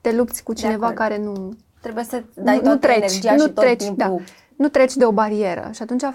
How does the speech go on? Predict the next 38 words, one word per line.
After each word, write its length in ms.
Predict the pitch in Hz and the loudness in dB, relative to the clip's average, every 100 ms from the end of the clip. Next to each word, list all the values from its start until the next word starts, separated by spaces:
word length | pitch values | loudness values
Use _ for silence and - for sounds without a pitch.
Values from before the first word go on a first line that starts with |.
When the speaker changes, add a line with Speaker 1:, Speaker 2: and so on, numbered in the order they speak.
| 254 | -6
Speaker 1:
felul 300 | - 277 311 | -2 0 0
în 120 | 277 | -2
care 160 | 247 220 | -2 -2
ai 80 | |
făcut-o 360 | 208 190 240 262 | -4 -8 -6 -6
cred 160 | 254 233 | -6 -4
că 80 | |
este 160 | 226 226 | -6 -6
foarte 280 | 220 220 220 | -8 -6 -4
impor-, 300 | 220 208 220 | -4 -4 -4
important. 600 | 226 220 214 214 208 175 - - - - - | -2 0 -2 -2 -4 -4 -10 -20 -20 -20 -18
Și 160 | - 285 | -4 2
din 200 | 247 269 | 4 4
toate 400 | 285 320 370 349 | 6 6 6 4
lucrurile 340 | 277 269 233 | 2 2 4
astea, 280 | 190 202 220 | 2 0 -2
din 160 | 208 208 | -2 2
tot 220 | 247 285 | 4 4
ce 80 | 294 | 2
am 120 | 240 | 0
aflat 420 | 208 - 196 196 | -2 0 0 0
și 140 | - 202 | -4 -4
din 200 | 214 208 | -4 0
tot 400 | 247 269 262 - | 4 4 2 -4
ce 100 | 247 | -2
am 100 | 226 | -2
descoperit 540 | 214 - 208 214 226 | -2 -6 -4 -4 -4
la 120 | 226 | -6
tine, 320 | 208 202 226 | -4 -6 -4
cred 220 | 254 294 277 | -2 -2 0
că 120 | 262 | 0
trebuie 260 | 247 233 | 2 0
să-ți 200 | 240 226 | -2 -6
păstrezi 440 | - 226 - 240 208 | -6 -6 0 0 0
umorul 460 | 202 202 226 233 - | -4 -4 -2 -2 -2
în 160 | 220 | -4
orice 280 | 214 214 - | -4 -6 -8
situație, 640 | 196 - - 185 - 254 | -12 -8 -8 -6 -4 -6